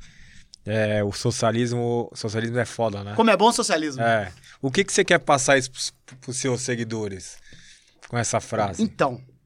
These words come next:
Speaker 1: Eu sempre quis te perguntar isso.
Speaker 2: Então, e isso é uma coisa que eu gosto do, que eu faço. E é uma,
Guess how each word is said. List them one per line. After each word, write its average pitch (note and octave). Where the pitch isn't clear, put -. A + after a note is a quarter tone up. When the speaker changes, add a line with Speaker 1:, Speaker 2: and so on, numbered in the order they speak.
Speaker 1:
Eu B2
sempre F3+
quis F3+
te -
perguntar A#2
isso. G2
Speaker 2:
Então, C3
e E3+
isso G#3
é F#3+
uma F#3
coisa F#3
que -
eu E3+
gosto D#3
do, D3
que -
eu D3+
faço. D#3+
E C3+
é C#3
uma, D3